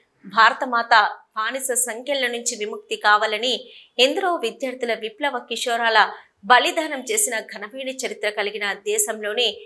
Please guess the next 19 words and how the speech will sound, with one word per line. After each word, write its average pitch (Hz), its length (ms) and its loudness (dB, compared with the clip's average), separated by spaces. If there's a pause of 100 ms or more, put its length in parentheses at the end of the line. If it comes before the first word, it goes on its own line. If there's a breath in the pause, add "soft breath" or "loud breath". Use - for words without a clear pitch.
(300 loud breath)
ఏకైక 254 460 2
విద్యార్థి 226 480 -8
సంఘం 214 400 -6 (120)
ఏఐఎస్ఎఫ్ 214 760 -4
అని, 208 300 -8 (360 loud breath)
పోరాటాలు, 233 920 6
త్యాగాలే 226 500 4
ధ్యేయంగా 214 520 -6
ఏర్పడిన 208 800 0 (380 soft breath)
ఈ 269 100 6
విద్యార్థి 262 520 -4
సంఘం 226 360 0 (140)
స్వాతంత్రం 233 600 2
అనంతరం 220 440 0 (360 loud breath)
ప్రభుత్వ 254 500 4
విద్యా 196 320 -6
పరిరక్షణకై 208 840 -4
శాస్త్రీయ 220 480 4
విద్య 214 400 0